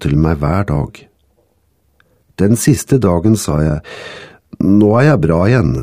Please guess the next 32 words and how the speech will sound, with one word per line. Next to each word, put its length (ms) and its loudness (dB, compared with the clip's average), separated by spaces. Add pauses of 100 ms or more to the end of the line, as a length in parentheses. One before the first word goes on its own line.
takket 320 -4
være 240 0
dem.» 240 2 (1400)
«Nå 160 2
må 240 2
det 140 -2
ikke 180 0
bli 160 2
høytidelig», 840 2 (180)
avbrøt 560 -6
hun. 80 -10 (840)
«Alt 280 2
har 160 0
gått 400 -2
akkurat 560 -2
som 160 2
det 140 2
skulle.» 340 0 (2000)
Det 320 2
siste 560 0
måtte 300 0
jeg 180 2
jo 240 0
gi 280 2
henne 240 2
rett 280 -4
i, 60 0 (840)
men 180 2
jeg 180 4
insisterte 680 -2
på 140 -4 (140)
at 260 -10